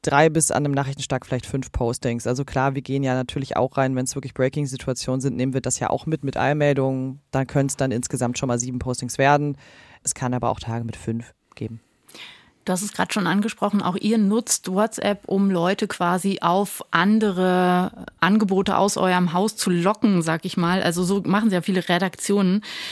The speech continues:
Speaker 2: dass sie kurze News posten bei WhatsApp im Kanal, aber kombiniert mit Links, die dann zum ausführlicheren Artikel führen. Wie hoch ist der Anteil an Posts, die genau so funktionieren, genau dieses Ziel haben, bei tagesschau punkt de dann zum Beispiel die Leute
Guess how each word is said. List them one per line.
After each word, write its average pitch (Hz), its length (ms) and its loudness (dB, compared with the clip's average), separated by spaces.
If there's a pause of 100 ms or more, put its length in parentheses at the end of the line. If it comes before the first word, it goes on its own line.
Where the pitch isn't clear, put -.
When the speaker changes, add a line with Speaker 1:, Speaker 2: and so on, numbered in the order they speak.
(260)
Speaker 2:
dass 180 140 -2
sie 190 280 2
kurze 214 280 2
News 214 340 6
posten 247 400 2
bei 202 180 2
WhatsApp 208 360 -2
im 202 180 2
Kanal, 190 480 2
aber 196 300 2
kombiniert 196 500 2
mit 180 160 2
Links, 202 380 4
die 202 100 -2
dann 190 180 2
zum 185 160 0
ausführlicheren 190 800 0
Artikel 170 480 -2
führen. 156 640 0 (600)
Wie 185 140 2
hoch 269 200 4
ist 226 280 2
der 220 120 2
Anteil 214 340 2
an 190 160 2
Posts, 208 320 -2
die 190 160 -2
genau 180 320 2
so 185 200 0
funktionieren, 180 580 0
genau 175 260 0
dieses 175 340 -2
Ziel 170 300 -2
haben, 147 240 -6
bei 170 140 0
tagesschau 165 480 0
punkt 165 200 -2
de 165 80 2
dann 156 220 -2
zum 160 160 -4
Beispiel 156 320 -6
die 160 80 0
Leute 156 440 -2